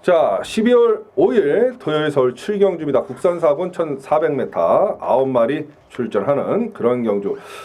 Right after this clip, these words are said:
칠 번 마 강인혜가 직전 인기 일 위로 팔리고, 그죠? 전혀 뭐 끝걸음이 나와, 어, 나와주지 않았던 그런 마필인데요.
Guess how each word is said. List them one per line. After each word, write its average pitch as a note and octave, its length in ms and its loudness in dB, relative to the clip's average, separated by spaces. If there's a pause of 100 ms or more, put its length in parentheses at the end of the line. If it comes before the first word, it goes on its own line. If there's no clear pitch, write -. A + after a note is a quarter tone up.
(160)
칠 A#3+ 140 -2
번 A#3+ 140 4
마 B3 100 4
강인혜가 G#3 500 2
직전 G3+ 320 0
인기 F#3 300 -6
일 E3 280 -2
위로 G3 220 2
팔리고, C3+ 800 0
그죠? G#2+ 540 -2
전혀 D#3+ 340 0
뭐 G#3 380 0
끝걸음이 F#3+ 560 0
나와, C#3 400 2 (200)
어, G2+ 240 -2
나와주지 C3+ 520 0
않았던 B2+ 640 -2
그런 C3+ 220 -2
마필인데요. B2 600 0